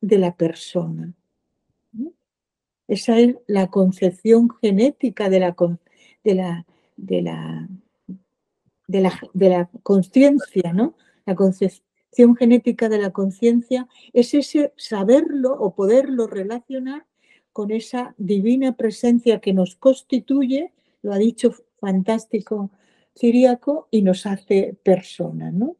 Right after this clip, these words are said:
Pero no obstante,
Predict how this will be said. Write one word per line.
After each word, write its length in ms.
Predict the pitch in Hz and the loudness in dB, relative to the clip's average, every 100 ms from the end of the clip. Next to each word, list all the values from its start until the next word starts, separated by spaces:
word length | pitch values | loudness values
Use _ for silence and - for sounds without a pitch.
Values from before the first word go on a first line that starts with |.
| _ _ _ _ _ - 311 _ _ _ - - _ _ _ | _ _ _ _ _ -20 -20 _ _ _ -20 -20 _ _ _
Pero 240 | 269 247 233 | 4 6 6
no 160 | 240 | 4
obstante, 800 | 277 - 294 294 285 302 294 349 | 0 -2 -6 -6 -6 -8 -10 -12